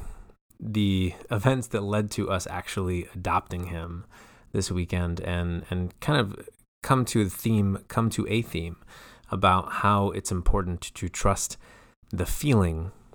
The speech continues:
of a situation or the feeling that you desire rather than the form that you desire. So trusting the feeling over the form, meaning if you have an idea of what you want, some desire that you have, some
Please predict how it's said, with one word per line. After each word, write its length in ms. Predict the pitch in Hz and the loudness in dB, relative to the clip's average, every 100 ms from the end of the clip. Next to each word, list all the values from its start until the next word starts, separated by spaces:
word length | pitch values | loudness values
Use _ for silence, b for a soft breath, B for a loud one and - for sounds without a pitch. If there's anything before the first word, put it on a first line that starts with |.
| - - - | -18 -18 -4
of 140 | 101 95 | -2 0
a 40 | |
situation 680 | - 95 - 90 90 - 90 | 0 -2 0 0 0 -2 -2
or 160 | 90 | -2
the 100 | 87 | -2
feeling 460 | - - 120 104 98 | -4 -2 0 2 2
that 140 | 95 | 0
you 160 | 95 95 | 0 -2
desire 560 | 90 85 87 127 196 180 - | 0 0 0 0 0 -4 -4
rather 380 | 95 98 101 | -2 0 0
than 240 | 98 98 95 | 0 0 -2
the 40 | |
form 640 | 90 - 107 87 80 90 - B B B | -4 -2 0 0 -2 -8 -14 B B B
that 100 | - | -6
you 100 | 90 | -4
desire. 520 | 87 87 82 71 - - | -2 -2 -4 -6 -12 -12
So 160 | - 95 | -6 -4
trusting 460 | - 120 - 120 | -2 -2 0 0
the 60 | 101 | -2
feeling 480 | - - 104 98 92 | -2 -2 0 0 -2
over 220 | 92 87 | -2 -4
the 140 | 85 82 | -4 -8
form, 460 | - 87 82 87 - | -6 -6 -6 -8 -6
meaning 460 | 120 123 95 87 143 - B B B B _ _ | 0 2 2 0 -4 -8 B B B B _ _
if 140 | - 113 | -6 -2
you 80 | |
have 200 | 95 123 | 2 4
an 80 | 127 | 4
idea 400 | 117 104 104 104 | 2 2 2 2
of 140 | 95 92 | 2 0
what 220 | 98 85 | -2 -2
you 160 | 95 | -2
want, 420 | 87 87 92 135 - | -2 -2 -2 -4 -6
some 540 | - - - 104 98 | -12 -8 -2 2 2
desire 400 | 95 92 90 95 | 2 2 2 2
that 100 | 95 | 0
you 160 | 90 101 | -2 -2
have, 460 | 131 156 160 151 | 0 0 0 -2
some 680 | - 110 98 98 95 101 | -2 -2 0 0 -2 -4